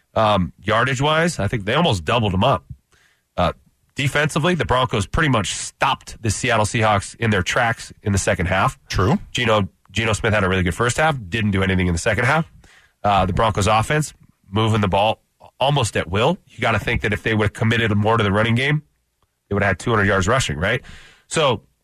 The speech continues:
Speaker 1: considering all the good things that happen as a player, can you overlook that bad decision and, and still ride with your coach and think that, and, and put your faith and your trust in it? 'Cause it is about trusting a head coach. A head coach's responsibility is to put you in a position to succeed,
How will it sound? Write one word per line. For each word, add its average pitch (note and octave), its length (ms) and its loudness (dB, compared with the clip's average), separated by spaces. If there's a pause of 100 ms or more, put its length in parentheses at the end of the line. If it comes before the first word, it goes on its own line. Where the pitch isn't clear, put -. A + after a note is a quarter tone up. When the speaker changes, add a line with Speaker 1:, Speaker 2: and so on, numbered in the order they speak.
(880)
Speaker 1:
considering E3 340 0
all D3+ 120 2
the B2+ 80 -2
good C#3 220 -4
things A#2+ 220 -2
that A2 80 0
happen A2 320 0
as G2 140 -2
a G2 40 -4
player, B2+ 320 0
can A#2+ 180 -2
you B2+ 140 0
overlook B2 420 0
that A2+ 180 -2
bad A2 240 -2
decision A#2+ 420 -2
and, G#2 260 0
and G#2+ 300 0
still B2 240 0
ride A2+ 220 2
with G2+ 80 -2
your G2+ 120 0
coach D#3 300 0
and G2+ 100 -2
think G2+ 260 -4
that, G#2 180 -2 (360)
and, A#2+ 140 -2
and A#2+ 180 -2
put E3 160 0
your B2 120 -2
faith D3+ 460 -4
and A2 120 -4
your A2 80 -2
trust - 400 -2
in G2+ 80 0
it? F2+ 100 -4
'Cause C3+ 160 0
it F#3 80 0
is F3 120 2
about C3 260 0
trusting C#3 360 0
a G2+ 40 -2
head A2 180 0
coach. G2 280 -2 (340)
A A2+ 60 0
head D3 160 0
coach's C3+ 380 0
responsibility A#2 600 0
is G2+ 60 -2
to - 100 -4
put - 240 -4
you C#3+ 320 -2
in C3+ 120 -4
a A2 40 -4
position A2 460 -2
to G#2 100 -4
succeed, F#2 500 -4